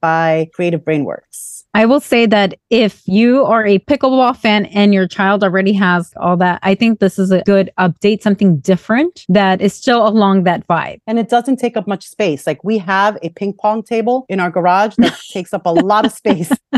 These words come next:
Speaker 1: So we're kind of switching it out now for this game because we can take this one everywhere, not only play in the garage. So I love it.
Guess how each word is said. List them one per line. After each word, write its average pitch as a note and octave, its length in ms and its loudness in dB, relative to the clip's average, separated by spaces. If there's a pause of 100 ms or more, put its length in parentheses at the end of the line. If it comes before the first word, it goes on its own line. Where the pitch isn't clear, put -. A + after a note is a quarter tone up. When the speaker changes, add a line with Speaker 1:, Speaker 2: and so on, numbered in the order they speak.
(460)
Speaker 1:
So - 220 -4
we're C4+ 200 2
kind D4 200 0
of A#3 80 -2
switching B3+ 460 -4
it A3 80 -2
out G#3+ 280 0
now B3 240 -2
for A3+ 160 -8
this G#3 240 -6
game B3+ 300 -6
because G#3 420 -4
we A3 100 -2
can A#3+ 140 -2
take A3+ 200 -4
this G#3 180 -4
one F#3 180 -4
everywhere, D#3+ 400 -4
not E3+ 200 0
only E3+ 200 -2
play D#3+ 180 -6
in D#3 100 -2
the D3+ 80 -2
garage. B2+ 360 -4
So D3 380 -2
I F3 80 2
love E3 180 2
it. - 120 -12